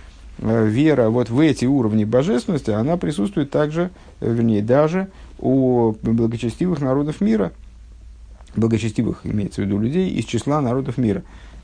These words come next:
А, с-, то есть в-, э, этот уровень божественности, он, да, действительно постижим.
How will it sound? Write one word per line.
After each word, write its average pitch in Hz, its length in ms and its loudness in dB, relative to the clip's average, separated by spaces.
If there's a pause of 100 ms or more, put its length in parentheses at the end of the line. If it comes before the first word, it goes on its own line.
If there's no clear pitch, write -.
(120)
А, 107 840 0
с-, - 520 -12 (300)
то 131 140 8
есть 95 240 0
в-, 95 180 -4 (140)
э, 139 300 6
этот 160 440 2
уровень 98 440 2
божественности, 139 960 0
он, 123 300 0 (300)
да, 117 380 0
действительно 175 480 -2
постижим. 135 640 -4